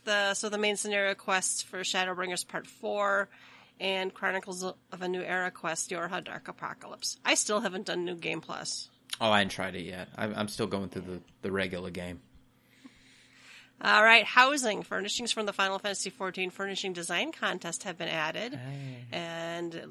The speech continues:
Speaker 1: there's, there's the twenty seventeen and the twenty nineteen contests. Additional contest entries have been selected to serve as new furnishings.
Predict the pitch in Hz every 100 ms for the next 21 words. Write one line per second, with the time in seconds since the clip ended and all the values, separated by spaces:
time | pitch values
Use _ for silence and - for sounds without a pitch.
0 | - 190 185 180 - 190 185 175 - 170
1 | - 202 190 208 190 180 208 202 190 180
2 | 202 190 175 170 226 247 - 175 160 156
3 | - _ - 170 147 180 254 - - -
4 | - - - - - - 190 208 247 226
5 | - 196 196 214 196 190 190 196 196 180
6 | 175 190 - 190 185 - - 208 - 180
7 | 180 175 180 - 233 254 - 151 165